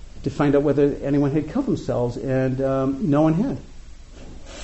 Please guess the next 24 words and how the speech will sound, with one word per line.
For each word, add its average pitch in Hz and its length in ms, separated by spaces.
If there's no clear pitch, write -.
And 151 400
when 143 140
interviewed 139 480
more, 135 220
th-, 143 160
they 139 240
all 160 280
recognized, 143 480
"Well, 139 80
this 165 180
was 220 140
a 151 40
very 151 280
difficult 156 540
time 147 240
in 147 80
my 147 100
life 135 400
when 123 160
that 139 140
happened, 151 420
but 185 160
life 147 260
changes." 190 560